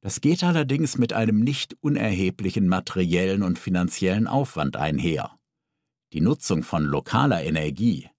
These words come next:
erfordert eine Vielzahl von Komponenten wie Wärmeerzeuger, die Wärmepumpe, Wärmequellenerschließung, Erdsonde, Erdkollektor, Luftwärmetauscher,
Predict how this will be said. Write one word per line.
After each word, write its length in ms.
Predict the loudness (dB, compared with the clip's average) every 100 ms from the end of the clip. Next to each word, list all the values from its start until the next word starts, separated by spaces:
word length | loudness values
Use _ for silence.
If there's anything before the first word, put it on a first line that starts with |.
| _ _
erfordert 540 | _ -10 -2 0 2 0
eine 200 | 0 -2
Vielzahl 480 | -2 -2 0 0
von 220 | 0 -4 -2
Komponenten 960 | -2 0 2 2 2 0 -8 -10 -12
wie 360 | -8 -2 -2 -4
Wärmeerzeuger, 1200 | -6 -2 2 2 0 -2 -4 0 2 2 0 -4 -6 _ _ _ _ -12
die 140 | -4
Wärmepumpe, 880 | -2 0 -2 -2 -2 0 0 0 -4 -4 _ _ _ _ _ _
Wärmequellenerschließung, 1600 | -2 2 2 0 -2 0 0 0 -2 -2 0 0 0 0 -2 -4 _ _ _ -8
Erdsonde, 760 | -2 -2 -2 -2 -2 -2 -6 -10 _
Erdkollektor, 960 | -2 -2 -2 -4 -2 -2 -6 -6 -6 -6 _
Luftwärmetauscher, 1300 | -2 -2 -2 -4 0 2 0 -2 -4 -2 -2 -6